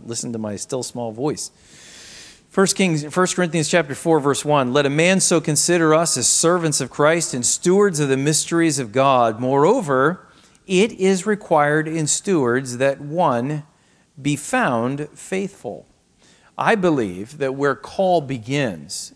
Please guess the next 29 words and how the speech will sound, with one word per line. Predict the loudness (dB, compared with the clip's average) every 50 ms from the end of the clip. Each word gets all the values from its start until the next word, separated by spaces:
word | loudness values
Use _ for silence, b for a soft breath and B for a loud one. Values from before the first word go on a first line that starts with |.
| _ _ _
is | -2 -2 -2 -2 -4
in | -6 -6 -4 -4
a | -2 -2 -2
life | 0 2 2 2 2 -2 -4 -8
of | -12 -12
faithfulness | -8 -4 -4 -4 -4 -4 -8 -12 -10 -10 -10 -12 -14 -16 -18 -18 -18 _ _ _ _ _
for | -10 -4 -2 0 0
anybody | 0 0 -2 -2 -2 -2 -2 -2
called | -6 -6 -6 -6 -4 -4
to | -6 -8
anything. | -6 -8 -10 -12 -14 -18 -20 -20 _ _ b b b b b b b b b b b b _
When | -6 -4 -2 -2 -2
God | 0 0 2 2 2 2 0 -2
calls | -2 0 0 0 0 0 -2
you | -4
to | -4 -2
reach | -4 -4 -4 -2 0
out | 0 0 -2 -4
to | -8 -8
your, | -6 -6 -6 -8 -8
to | -12 -12 -10 -8
your | -8 -6
neighbor | -6 -6 -6 -6 -8 -8 -8 -8
in | -10 -12
Christ, | -8 -6 -6 -6 -6 -12 -18 -20 -20 _ -20 _ _ -12
are | -8 -8
you | -8 -6
being | -8 -8 -10 -10
faithful? | -12 -10 -10 -8 -8 -8 -10 -16 _ -20 -20 -20 -20